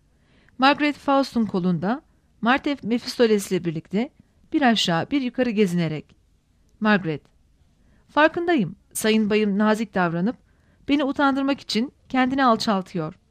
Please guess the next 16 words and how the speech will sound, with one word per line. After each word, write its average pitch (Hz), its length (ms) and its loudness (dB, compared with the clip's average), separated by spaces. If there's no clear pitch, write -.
Bir 339 140 6
yolcu 311 360 4
alışıktır, 269 600 -4
iyi 214 180 -4
yüreklilikten 220 640 2
ötürü 175 420 -4
kimsenin 285 400 -2
kusuruna 240 500 -2
bakmamaya. 165 580 -2
Çok 339 240 -6
iyi 254 120 -2
biliyorum 196 400 2
ki 214 300 -6
benim 254 240 4
yalın 254 260 2
konuşmalarım 196 800 -2